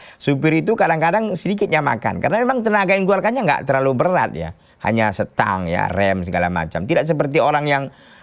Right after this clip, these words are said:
eh, macul di sawah, atau macul di ladang, atau tukang muat yang memang keringat jagung, <laughs> apa segala, tidak kan. Saya, apalagi supir bus sekarang yang, yang sudah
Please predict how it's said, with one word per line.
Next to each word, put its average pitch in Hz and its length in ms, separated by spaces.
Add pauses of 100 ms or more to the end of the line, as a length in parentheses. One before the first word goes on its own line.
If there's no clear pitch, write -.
(120)
eh, - 80
macul 151 560
di 143 160
sawah, 175 720
atau 143 240
macul 147 400
di 147 80
ladang, 185 480
atau 151 320
tukang 143 320
muat 202 400
yang 151 160
memang 160 400 (240)
keringat 139 320
jagung, 180 560
<laughs> 175 80
apa - 160
segala, 170 320
tidak 180 400
kan. - 60 (260)
Saya, 233 400
apalagi 208 560
supir 170 320
bus 139 240
sekarang 131 480
yang, 85 160
yang 92 160
sudah 101 320